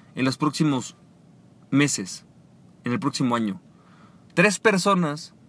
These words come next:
que siempre que estás con ellos sales más contento, te llevan a algo de, de provecho y construiste algo. No con los que te vas a tomar chelas, no. Son con los que cuando sales de ahí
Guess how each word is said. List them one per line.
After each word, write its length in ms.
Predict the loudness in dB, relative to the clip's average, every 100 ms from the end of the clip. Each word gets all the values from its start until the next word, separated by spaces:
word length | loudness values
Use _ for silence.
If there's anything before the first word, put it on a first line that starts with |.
| -20 -20 -6
que 100 | -4
siempre 380 | 0 0 0 -2
que 100 | -2
estás 280 | 0 -2
con 200 | 0 -2
ellos 320 | 0 -2 -4 -8
sales 400 | -6 2 4 4
más 220 | 4 2
contento, 600 | 2 -2 0 -2 -4 -8 -10 -20 -20 -20 -20 -20 -20 -20 -20 -20 -10 2
te 160 | 4
llevan 300 | 6 6 6
a 80 | 4
algo 220 | 4 2
de, 100 | 0
de 180 | 0 -4
provecho 420 | 0 0 0 -2
y 20 |
construiste 680 | 0 0 0 0 0 0 0
algo. 280 | 0 0 -6 -12 -20 -20 -20 -20 0
No 160 | 2 4
con 120 | 2
los 100 | 2
que 100 | 2
te 120 | 2
vas 180 | 4 2
a 60 |
tomar 300 | 0 2 2
chelas, 400 | 2 0 2 0
no. 200 | 0 -2 -2 -16 -20 -20 -18 -8
Son 140 | -2 2
con 80 |
los 100 | 2
que 100 | 2
cuando 280 | 2 2 2
sales 240 | 2 0 2
de 60 |
ahí 220 | 0 0